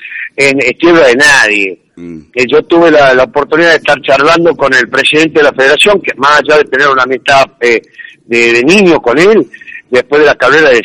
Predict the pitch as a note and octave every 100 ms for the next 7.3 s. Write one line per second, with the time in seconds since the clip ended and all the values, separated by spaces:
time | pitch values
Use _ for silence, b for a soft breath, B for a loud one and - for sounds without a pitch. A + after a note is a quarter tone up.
0 | - G#3+ A3 B2+ _ _ _ _ _ E3
1 | F3+ B3+ F3+ D3 D#3 F#3 F3+ F3+ G3+ G#3
2 | F3 E3 A3 B2 G#2 F#2+ F#2+ _ - C#3
3 | A#2+ - F#2+ G#2+ F#2+ A2 F#3+ B2 - _
4 | B B B B B B B - B2+ -
5 | B2+ A#2 C#3+ E3 D3+ C#3 E3+ E3 D3 F#3+
6 | G#3 G3+ A3 G#3 F#3+ F3+ - E3 A#2 G#2+
7 | - - -